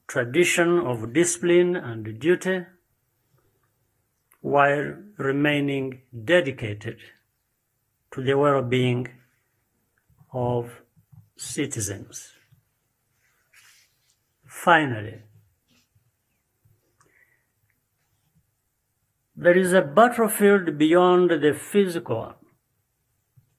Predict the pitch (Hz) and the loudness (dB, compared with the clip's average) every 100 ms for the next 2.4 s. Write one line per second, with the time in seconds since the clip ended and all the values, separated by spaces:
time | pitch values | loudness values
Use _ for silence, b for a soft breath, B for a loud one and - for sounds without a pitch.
0 | _ _ _ _ _ _ _ _ _ _ | _ _ _ _ _ _ _ _ _ _
1 | _ _ _ _ _ _ _ 160 185 190 | _ _ _ _ _ _ _ 0 6 6
2 | 160 160 165 | 6 2 -4